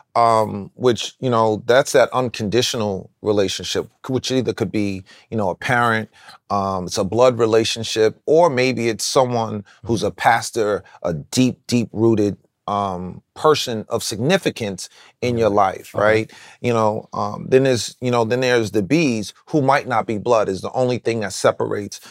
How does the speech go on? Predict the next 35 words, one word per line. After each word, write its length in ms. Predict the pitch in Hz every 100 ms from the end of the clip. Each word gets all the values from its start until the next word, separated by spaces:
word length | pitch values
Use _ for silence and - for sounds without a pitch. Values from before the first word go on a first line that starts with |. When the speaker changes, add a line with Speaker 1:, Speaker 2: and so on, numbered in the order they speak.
| - _
Speaker 1:
but, 340 | 127 113 104 101 _ -
but 240 | 107 95
there 140 | 110 101
are 40 |
people 480 | - 135 - 127 117
who 200 | 123 113
are 200 | 104 - 127
unconditionally 1000 | 135 127 123 95 135 - 120 110 95 95 _ - _ _ _
tied 380 | - 131 127 113
to 140 | - 113
you, 500 | 110 123 117 110 98
your 160 | 107 101
success, 600 | - - - 117 107 101
and 120 | 101
your 100 | 95
journey. 460 | 104 104 104 95 - - - -
And 140 | 127 123
then 120 | 190
there 160 | 190 160
are 40 |
the 120 | 127
C's 580 | - 160 151 123 107 - _ _
who 100 | 156
are 60 | 135
really 220 | 156 131
transactional 760 | 143 117 113 135 - 104 87
people, 360 | - 80 - - _ _ _ _ -
right? 260 | 107 113 -
Which 220 | 127 120
is 160 | 131 131
okay. 560 | 147 - 208 90 85 -
Like, 280 | 110 101 - -
people, 260 | 190 135 180
Speaker 2:
Right. 60 |
Speaker 1:
like, 220 | 160 143